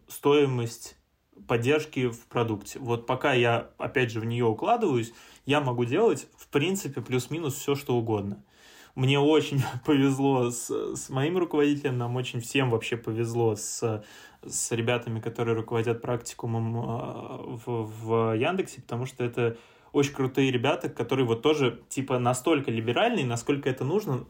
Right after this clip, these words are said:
пока это еще хорошо. То есть, типа, тебе ставят какую-то отдельную, четкую границу, что, типа, чувак, вот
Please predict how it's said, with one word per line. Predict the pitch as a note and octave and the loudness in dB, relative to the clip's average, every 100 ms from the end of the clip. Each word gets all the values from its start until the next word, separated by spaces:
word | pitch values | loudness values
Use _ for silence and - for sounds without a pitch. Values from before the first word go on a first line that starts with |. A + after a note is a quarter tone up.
| - | -6
пока | A#2+ D#3 | 0 2
это | D#3 | 2
еще | C#3 D#3 | 2 0
хорошо. | D3 C3 B2+ - G#2+ G2+ - - _ | 0 0 -2 0 -2 -2 -16 -20 _
То | - | -2
есть, | B2+ B2+ | 0 0
типа, | B2+ | -6
тебе | C3 D#3 | -2 -2
ставят | D3+ C3+ B2 | 2 0 0
какую-то | - - B2+ A#2 A2 A#2 | -4 -2 -2 0 -2 -2
отдельную, | - A2 A#2 C#3+ A#2 G#2 G#2 | -6 -2 2 4 2 -2 -6
четкую | - D3+ C3+ - A2+ | 0 0 0 0 0
границу, | A#2 A#2 F#3+ A#3+ - | 2 0 0 -4 -6
что, | A2 B2+ | -4 -4
типа, | A#2 A#2 A#2 | -4 -4 -6
чувак, | - C3 A2+ - | -2 -2 0 0
вот | B2 - | -2 -2